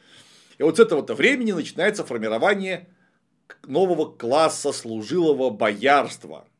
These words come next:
и их землевладения. На Москву переезжают целыми родами, с чадами и домочадцами. То есть, в первую очередь, конечно, туда едут крестьяне.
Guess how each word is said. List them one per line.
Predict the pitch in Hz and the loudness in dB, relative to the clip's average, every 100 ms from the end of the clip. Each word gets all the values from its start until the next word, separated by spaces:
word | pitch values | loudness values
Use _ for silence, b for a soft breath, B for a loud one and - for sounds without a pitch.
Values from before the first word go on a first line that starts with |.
| _ | _
и | - 180 | -8 -6
их | 196 160 175 - - | -6 -8 -6 -6 -10
землевладения. | 92 113 131 135 123 139 131 127 127 104 71 - _ _ b b b - | -12 -8 -4 -4 0 0 0 -2 -4 -4 -10 -18 _ _ b b b -8
На | |
Москву | 107 104 - 196 247 | -6 -6 0 0 2
переезжают | 180 156 135 165 185 185 120 | 0 -2 2 4 6 4 0
целыми | 170 185 180 160 | 0 2 2 2
родами, | 156 147 160 170 123 85 - _ _ _ | 4 4 6 6 4 -4 -14 _ _ _
с | - | -16
чадами | - 160 190 185 180 | 2 6 6 4 -2
и | |
домочадцами. | 156 165 165 175 165 - 165 | 0 -2 4 4 4 -4 -12
То | - 175 | -4 -2
есть, | 139 - _ | -2 -4 _
в | _ | _
первую | 196 226 214 180 | 6 6 6 2
очередь, | 131 101 | 0 -6
конечно, | 101 127 127 98 | -6 -6 -6 -8
туда | - 107 | -6 -2
едут | 143 127 | -2 -4
крестьяне. | 104 120 104 107 117 104 65 | -8 -12 -10 0 0 0 -4